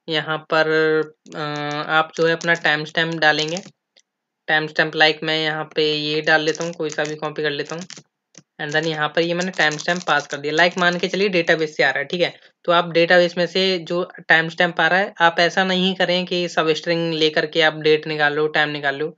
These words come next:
ऐसा नहीं। आपको simple ये वाला method use करना है जो मैं बता रहा हूँ, ठीक है। तो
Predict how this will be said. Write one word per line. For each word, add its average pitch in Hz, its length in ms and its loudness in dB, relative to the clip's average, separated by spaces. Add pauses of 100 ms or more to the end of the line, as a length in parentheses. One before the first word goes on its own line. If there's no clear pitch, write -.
(380)
ऐसा 170 180 0
नहीं। 170 180 0 (520)
आपको 160 380 0
simple 170 340 0
ये 175 180 2
वाला 170 220 4
method 160 300 -2
use 156 240 -6
करना 160 180 0
है 180 60 -2
जो 185 80 0
मैं 165 140 0
बता 139 200 -4
रहा 143 100 -8
हूँ, 139 80 -14
ठीक 165 160 -4
है। 139 120 -4 (640)
तो 147 200 0